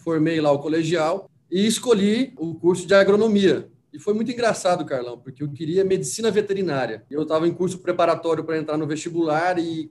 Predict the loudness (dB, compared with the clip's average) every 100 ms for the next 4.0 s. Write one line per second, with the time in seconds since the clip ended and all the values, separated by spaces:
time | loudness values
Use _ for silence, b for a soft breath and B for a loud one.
0 | _ -6 -4 -2 -4 -4 0 0 2 2
1 | 0 0 -2 -4 -2 -2 0 -6 -8 -4
2 | -2 -4 -4 -8 -6 -8 -6 -2 -2 -2
3 | -10 -18 -20 -10 -8 -6 -10 -10 -10